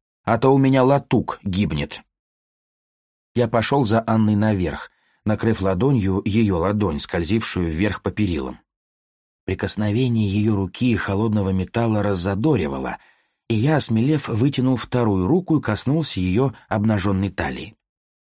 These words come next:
На верхней ступеньке Анна остановилась, и я обнял её,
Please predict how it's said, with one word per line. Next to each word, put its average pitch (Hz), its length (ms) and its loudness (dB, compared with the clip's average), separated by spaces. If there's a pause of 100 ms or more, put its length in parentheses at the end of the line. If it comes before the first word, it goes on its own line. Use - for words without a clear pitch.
(180)
На 107 160 2
верхней 110 320 0
ступеньке 107 640 -4 (300)
Анна 107 400 2
остановилась, 101 920 -2
и 107 60 -2
я 113 360 -2
обнял 92 420 0
её, 65 400 -10